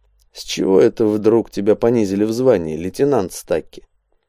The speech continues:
Коротко замахнувшись, капитан ударил Андрея по лицу рукояткой пистолета.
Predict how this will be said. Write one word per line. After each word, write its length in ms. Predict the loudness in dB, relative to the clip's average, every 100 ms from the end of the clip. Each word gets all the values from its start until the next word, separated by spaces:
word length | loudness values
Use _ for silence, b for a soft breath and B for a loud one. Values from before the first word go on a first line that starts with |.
| _ _ _ _ _ 2
Коротко 300 | 2 2 -4
замахнувшись, 580 | -2 -2 -2 -6 -6
капитан 400 | -6 -6 -2 -2
ударил 380 | 0 2 2 4
Андрея 280 | 0 2 0
по 120 | 0
лицу 260 | -4 -4 -4
рукояткой 480 | 0 0 0 -2 -10
пистолета. 540 | -10 -8 -8 -8 -16